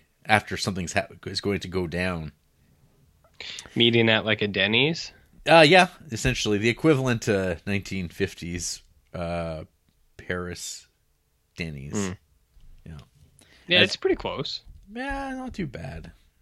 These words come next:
Speaker 2: Yeah.
Speaker 1: But, but, but it's a cafe. Like
Speaker 2: Yeah.
Speaker 1: M-, Mick Cafe.
Speaker 2: Mick Cafe. Yeah, it's right beside the Denny's.
Speaker 1: <laughs>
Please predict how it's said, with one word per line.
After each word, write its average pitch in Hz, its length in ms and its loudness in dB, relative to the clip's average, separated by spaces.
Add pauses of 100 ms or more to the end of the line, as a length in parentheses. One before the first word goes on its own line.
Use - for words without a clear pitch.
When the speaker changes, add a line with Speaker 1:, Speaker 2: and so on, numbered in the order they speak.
(420)
Speaker 2:
Yeah. 127 120 -4
Speaker 1:
But, 143 160 2
but, 131 140 0
but 123 80 2
it's - 80 0
a 120 40 -2
cafe. 101 580 4 (1600)
Like 104 120 0 (300)
Speaker 2:
Yeah. 147 360 4
Speaker 1:
M-, 98 140 -6
Mick - 280 -2
Cafe. 90 560 -8 (720)
Speaker 2:
Mick 147 200 2
Cafe. 139 500 -2 (120)
Yeah, 135 240 0
it's 110 140 -6
right 123 140 -2
beside 120 260 -8
the 110 60 -8
Denny's. - 680 -8
Speaker 1:
<laughs> 123 440 -6